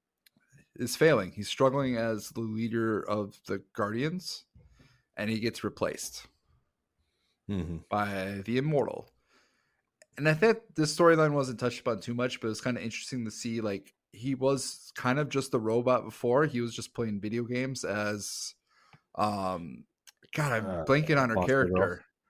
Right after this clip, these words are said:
Speaker 1: Monster Girl, yeah, as she, like, calls it. It's like, "Hey,
Speaker 2: Mm-hmm.
Speaker 1: you're experiencing fear. Like, you are actually in peril here."
Speaker 2: Yeah,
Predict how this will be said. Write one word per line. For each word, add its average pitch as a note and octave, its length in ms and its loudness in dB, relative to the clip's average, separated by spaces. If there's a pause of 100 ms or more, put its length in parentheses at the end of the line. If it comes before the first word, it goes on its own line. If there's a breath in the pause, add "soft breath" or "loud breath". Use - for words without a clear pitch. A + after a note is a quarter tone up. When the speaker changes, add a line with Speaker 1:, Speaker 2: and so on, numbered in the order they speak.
Speaker 1:
Monster D3 320 4
Girl, G#2+ 280 0
yeah, A#2+ 180 4 (160)
as G#2 120 -2
she, B2 200 0
like, A2+ 240 -2 (160)
calls A2 300 -4
it. B2 200 -2 (420 soft breath)
It's A#2 140 -4
like, A#2 140 -2
"Hey, D#3 240 8
Speaker 2:
Mm-hmm. - 0 -
Speaker 1:
you're A2+ 320 2
experiencing B2+ 580 -6
fear. B2 480 -6
Like, G2 240 -8 (100)
you A2+ 220 -6
are A2 120 0
actually A2 480 -2
in G2 100 -8
peril A#2 400 -2
here." E2+ 340 -10 (460)
Speaker 2:
Yeah, F2 380 4